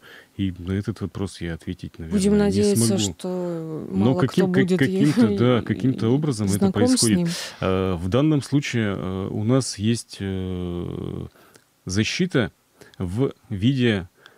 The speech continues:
Speaker 1: э, страховки осаго. То есть вот эти ущербы,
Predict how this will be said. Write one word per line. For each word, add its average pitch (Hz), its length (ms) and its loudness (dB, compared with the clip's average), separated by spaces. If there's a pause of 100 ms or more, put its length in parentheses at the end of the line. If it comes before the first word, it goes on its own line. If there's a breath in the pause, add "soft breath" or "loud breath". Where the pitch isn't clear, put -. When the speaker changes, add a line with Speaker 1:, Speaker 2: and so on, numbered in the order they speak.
(140 soft breath)
Speaker 1:
э, 90 680 -6 (500)
страховки 110 720 0
осаго. 101 500 -2 (960)
То 113 80 2
есть 98 200 0
вот 98 140 -4
эти 113 200 -4
ущербы, 180 600 0